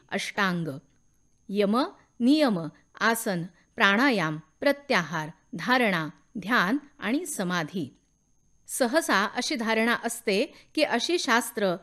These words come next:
सांसारिक मनुष्यासाठी नसतात, त्यामुळे आपल्यामध्ये विरक्ती निर्माण होऊ शकते आणि या धारणेमुळेच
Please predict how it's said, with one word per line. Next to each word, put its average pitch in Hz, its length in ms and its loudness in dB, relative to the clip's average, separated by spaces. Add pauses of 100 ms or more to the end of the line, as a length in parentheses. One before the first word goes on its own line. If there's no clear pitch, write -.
(160)
सांसारिक 277 640 0
मनुष्यासाठी 233 720 0
नसतात, 180 500 0 (600)
त्यामुळे 214 440 2 (260)
आपल्यामध्ये 311 540 2
विरक्ती 285 460 0
निर्माण 254 400 2
होऊ 190 200 -2
शकते 170 480 -4 (360)
आणि 208 260 0
या 226 160 2
धारणेमुळेच 240 880 2